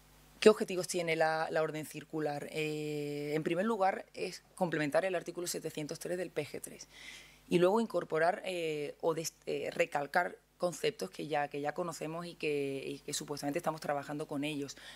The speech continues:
En primer lugar, la importancia de los elementos retroreflectantes, su correcta instalación y los procedimientos de adquisición, exigiendo el marcado C E en aquellos productos que, que ya, eh, está, es-, son preceptivos.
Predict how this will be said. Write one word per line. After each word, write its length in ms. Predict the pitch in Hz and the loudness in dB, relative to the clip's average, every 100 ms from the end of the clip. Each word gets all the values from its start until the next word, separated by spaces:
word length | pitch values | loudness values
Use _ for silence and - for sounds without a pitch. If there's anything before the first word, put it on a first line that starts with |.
| - | -4
En 100 | 147 | 2
primer 240 | 156 160 | 2 2
lugar, 360 | 170 165 185 185 | 2 4 4 2
la 80 | |
importancia 420 | 165 - 147 156 170 | -2 -4 -4 -2 -2
de 60 | |
los 80 | 165 | -2
elementos 340 | 151 151 147 147 | -2 -4 -4 -4
retroreflectantes, 840 | - 147 147 160 170 165 190 220 - - - - | -4 -6 -4 -2 -2 0 0 -2 -6 -20 -20 -10
su 160 | - 156 | -2 0
correcta 300 | 147 143 147 | 0 0 -2
instalación 680 | - 143 143 190 208 233 247 | -2 -2 0 0 2 2 0
y 60 | |
los 100 | 170 | -2
procedimientos 440 | - 147 139 139 147 | -4 -4 -2 -2 -4
de 40 | |
adquisición, 600 | 139 151 139 - 180 220 - - - - - - - - - - | -6 -4 -2 2 2 0 -6 -20 -20 -20 -20 -20 -20 -20 -20 -2
exigiendo 840 | - - 180 156 208 214 202 190 220 | 4 6 6 4 0 0 0 2 2
el 100 | 196 | 4
marcado 540 | 156 147 170 165 170 | 2 2 2 2 0
C 140 | - 165 | -2 0
E 280 | 165 185 | 0 0
en 100 | 175 | 0
aquellos 420 | 156 - 165 165 170 | -2 0 0 0 -2
productos 500 | 160 147 147 196 190 | 0 0 -2 -6 -6
que, 440 | - 156 147 139 - | -4 -2 -2 -4 -4
que 180 | 143 | -4
ya, 360 | 135 151 156 - | 4 4 4 0
eh, 380 | - - - - | -6 -10 -12 -14
está, 400 | 147 - 226 - | -14 -6 0 0
es-, 260 | 147 - - | -2 -10 -10
son 320 | - - 165 | -4 0 0
preceptivos. 840 | - 160 - 131 - 165 131 - | 0 -4 -4 -10 -2 0 0 -6